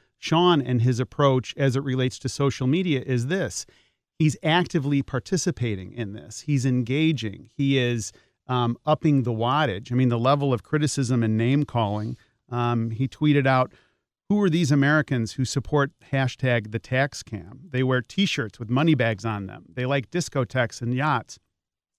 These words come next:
They like to do their drawings." There's example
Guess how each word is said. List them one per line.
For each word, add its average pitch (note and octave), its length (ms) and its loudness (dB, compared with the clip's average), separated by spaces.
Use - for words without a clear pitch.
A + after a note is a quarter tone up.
They C3+ 80 2
like C#3+ 220 0
to C3+ 100 -8
do C#3+ 160 2
their B2+ 160 0
drawings." A#2+ 560 -2
There's B2+ 160 2
example D3+ 640 -2